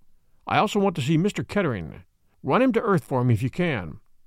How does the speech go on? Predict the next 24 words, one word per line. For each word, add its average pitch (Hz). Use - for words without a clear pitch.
Try 160
his 233
club. 147
At 123
any 208
rate, 123
get -
hold 202
of 185
him 170
somehow, 123
and 156
arrange 175
for 135
me 143
to 123
see 151
him 143
here 170
tomorrow 131
morning. 123
Better 135
make 220
it -